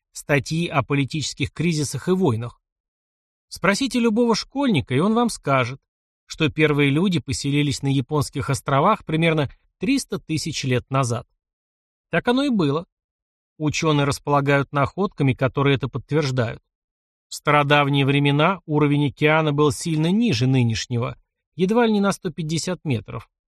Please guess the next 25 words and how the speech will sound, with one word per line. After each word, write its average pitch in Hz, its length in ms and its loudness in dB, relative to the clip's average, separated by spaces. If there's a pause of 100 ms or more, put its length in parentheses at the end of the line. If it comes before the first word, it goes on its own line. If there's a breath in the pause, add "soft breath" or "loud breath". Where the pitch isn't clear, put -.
(140)
и 147 100 0
наши 151 280 2
благословенные 143 800 0
острова 170 460 0
были 196 200 0
связаны 170 460 -4
с - 80 -10
материком 165 600 -2
многочисленными 175 760 0
мостами-перешейками, 156 1300 -4 (440)
по 151 80 -4
которым 240 380 0
передвигались 170 720 0
древние 139 480 2
люди. 131 360 -6 (520)
Мосты 202 540 0
эти 214 160 -2
были 202 220 2
весьма 202 380 0
крупными, 135 600 0
так, 160 220 0
например, 151 440 4
внутренняя 135 520 2
Японское 139 600 0
море, 165 400 2